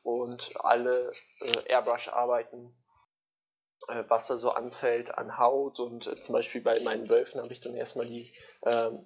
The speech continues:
oder das Fell beziehungsweise die Haut gesprüht und dann hinterher noch die Panzer et cetera. Hab dann alle Airbrush-Arbeiten soweit erledigt, anschließend dann noch, ähm, ordentlich gelackt, damit das auch, äh,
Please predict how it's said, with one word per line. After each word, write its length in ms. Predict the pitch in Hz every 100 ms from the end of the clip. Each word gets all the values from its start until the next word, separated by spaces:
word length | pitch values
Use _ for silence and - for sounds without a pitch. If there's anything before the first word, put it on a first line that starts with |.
| -
oder 120 | 123
das 160 | - -
Fell 340 | - 127 147
beziehungsweise 760 | 147 - - 123 127 127 120 110
die 100 | 117
Haut 260 | 120 123
gesprüht 480 | 147 - - 139 139
und 120 | 131
dann 200 | 120 117 -
hinterher 380 | 120 123 117 117
noch 140 | 120
die 100 | -
Panzer 440 | 113 117 123 - 120
et 120 | -
cetera. 480 | 131 143 131 131 - - - -
Hab 140 | 131 -
dann 140 | 131
alle 260 | 123 127 117
Airbrush-Arbeiten 1120 | 147 147 139 - 135 127 123 127 123 123 - _
soweit 340 | - 123 123 123
erledigt, 580 | 131 151 160 170 - _ _ _ _ _
anschließend 580 | - 127 - 147 139 143
dann 100 | 127
noch, 400 | 131 123 - -
ähm, 500 | 131 123 123 117 - -
ordentlich 600 | 131 127 127 127 123 -
gelackt, 520 | 123 139 - - - _ _ _
damit 260 | 127 123 123
das 160 | 123 -
auch, 440 | 127 123 - -
äh, 300 | 120 123